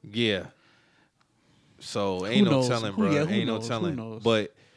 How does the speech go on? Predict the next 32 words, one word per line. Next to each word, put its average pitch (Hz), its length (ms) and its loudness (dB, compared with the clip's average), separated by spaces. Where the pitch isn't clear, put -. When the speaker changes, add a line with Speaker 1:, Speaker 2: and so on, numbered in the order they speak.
Speaker 1:
if 117 140 -2
it 147 40 4
was 151 160 6
an 135 80 2
album 147 360 8
around 147 200 4
that 143 160 4
time, 147 320 2
I 131 100 4
could 147 140 -4
see 131 180 -4
his 131 180 -4
team 123 240 -6
be 123 140 -2
like, 107 220 -2
"Nah, 110 260 -2
leave 110 200 -4
that 98 120 0
alone. 92 360 -8
Leave 110 200 -4
that 92 120 -2
alone." 87 320 -8
'Cause 180 140 2
think 240 160 0
about 131 240 4
it. 107 160 -2
Dame 240 300 0
didn't 135 280 -2
want 104 260 -4
Hov 107 300 0
to 101 100 -4
drop 123 440 -2